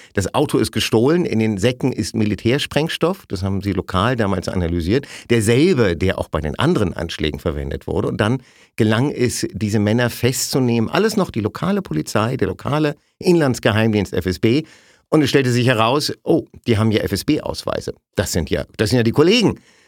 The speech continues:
Und dann kam aus Moskau die Ansage von Herrn Patruschew,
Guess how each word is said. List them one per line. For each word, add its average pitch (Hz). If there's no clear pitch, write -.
Und 120
dann 175
kam 160
aus -
Moskau 131
die 120
Ansage 110
von 98
Herrn 104
Patruschew, 107